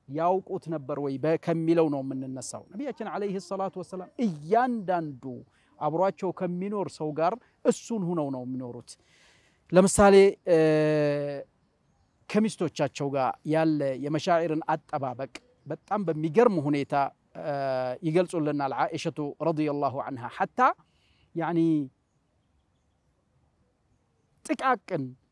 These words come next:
ስሜቷን ራሱ ጠለቅ ብለው የሚረዱ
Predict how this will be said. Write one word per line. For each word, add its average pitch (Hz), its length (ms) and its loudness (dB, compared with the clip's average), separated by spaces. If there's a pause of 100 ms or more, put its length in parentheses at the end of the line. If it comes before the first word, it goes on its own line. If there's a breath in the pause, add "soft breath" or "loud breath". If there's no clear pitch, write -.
(120)
ስሜቷን 202 580 0
ራሱ 208 240 0 (440)
ጠለቅ 302 280 -6 (220)
ብለው 214 220 0 (220)
የሚረዱ 185 540 0